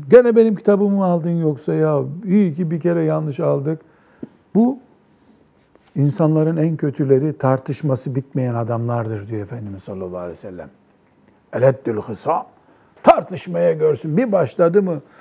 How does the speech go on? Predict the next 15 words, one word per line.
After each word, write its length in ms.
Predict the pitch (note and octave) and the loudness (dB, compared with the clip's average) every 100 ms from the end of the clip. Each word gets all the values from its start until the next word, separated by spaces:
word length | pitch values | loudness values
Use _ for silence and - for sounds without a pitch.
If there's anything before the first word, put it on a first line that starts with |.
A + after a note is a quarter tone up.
| - - _ | -20 -20 _
zannedersin 920 | E3+ B3+ B3+ G#3+ G#3 G#3+ F3 A3+ G#3 | 6 6 6 0 2 0 -2 -4 -2
ki 80 | E3+ | 0
yani 440 | F#3 F3+ D#3 D3+ | 2 4 2 0
bu 160 | G#3 F3 | 0 0
Birleşmiş 460 | F#3+ F3+ - E3 | 2 2 0 -4
Milletler'e, 500 | D#3+ D#3 D#3+ D3+ D#3 | -4 2 4 6 4
Milletler'e 640 | F3 E3+ E3+ D#3 D#3 D3 C#3 | 2 0 4 2 4 2 4
gitmeden 520 | D#3 - C#3 D#3 D3+ F#3 D3+ | 0 0 2 2 0 -4 -2
çözülmez 520 | - C3 C3+ B2+ A2+ | 0 2 2 0 -4
bu 80 | G2+ | -10
sorun. 320 | - G2+ F2+ - _ _ _ - - | -8 -8 -8 -14 _ _ _ -20 6
Bütünü 400 | F4+ G3+ A3+ D4 | 6 6 0 2
ayakkabısını 640 | E4+ D4 - G3 F3 - C4 | 2 2 0 -2 -2 -4 0
yanlış 420 | G#3+ G3+ F3+ - | 2 2 0 -4
giymiş. 480 | - A2+ F#3+ - | -6 -6 -8 -16